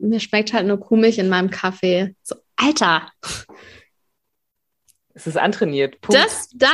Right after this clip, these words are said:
Speaker 1: da willst du mit rechtfertigen, dass die, äh,
Speaker 2: Ja.
Speaker 1: mit einem Gartenschlauch Luft in die Vagina von Kühen blasen, weil's im Kaffee
Speaker 2: Ja.
Speaker 1: besser schmeckt. So, hä? <laughs>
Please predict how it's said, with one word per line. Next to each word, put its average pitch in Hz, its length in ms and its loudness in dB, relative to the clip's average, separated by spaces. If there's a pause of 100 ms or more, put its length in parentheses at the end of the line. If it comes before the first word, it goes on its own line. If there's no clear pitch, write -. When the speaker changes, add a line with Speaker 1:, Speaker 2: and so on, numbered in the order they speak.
Speaker 1:
da 330 240 4
willst 392 300 4
du 302 120 6
mit 311 220 2
rechtfertigen, 254 800 0
dass 254 260 -2
die, 254 260 -2
äh, - 280 -6
Speaker 2:
Ja. 147 280 -4
Speaker 1:
mit 247 320 -2
einem 233 280 2
Gartenschlauch 233 960 -2
Luft 233 380 0
in 240 120 -2
die 214 160 -2
Vagina 226 360 0
von 214 200 -10
Kühen 262 300 0
blasen, 196 420 2
weil's 196 220 0
im 196 180 -6
Kaffee 262 340 2
Speaker 2:
Ja. 247 40 6
Speaker 1:
besser 208 380 0
schmeckt. 196 480 -4 (500)
So, 214 580 4 (220)
hä? 294 220 4 (280)
<laughs> 403 60 0